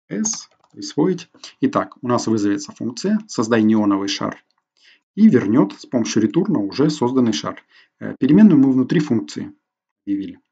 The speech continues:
Так что она только внутри функции живёт. Когда функция у нас завершается, эта переменная стирается. Она видна только внутри функции, между вот этими словами "function" и end. Так, итак, в S у нас всё есть. Если мы щас запустим наш, э,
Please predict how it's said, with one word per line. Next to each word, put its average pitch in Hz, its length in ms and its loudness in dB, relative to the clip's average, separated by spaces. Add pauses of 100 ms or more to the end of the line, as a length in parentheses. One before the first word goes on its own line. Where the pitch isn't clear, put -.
(420)
Так - 100 -20
что - 140 -4
она 156 100 2
только 151 200 -2
внутри 120 280 -2
функции 127 320 0
живёт. 98 320 -4
Когда 113 220 -2
функция 117 460 -2
у 107 60 -2
нас 110 140 2
завершается, 180 720 -2 (420)
эта 110 140 -14
переменная 170 640 0
стирается. 95 680 -8 (1400)
Она 113 140 -2
видна 123 260 2
только 107 260 -4
внутри 101 420 -4 (280)
функции, - 460 -10 (380)
между 104 300 -4
вот 101 120 -8
этими - 180 -12
словами 101 420 -8
"function" 190 520 -6
и - 80 -20 (160)
end. - 180 -16 (1600)
Так, 101 260 -2
итак, 101 460 0
в 120 120 4
S 139 180 6
у 110 40 2
нас 104 180 -2
всё - 200 -6
есть. 214 320 4
Если 139 220 4
мы 135 100 4
щас 120 200 0
запустим 107 600 -4
наш, - 600 -8
э, 101 40 -10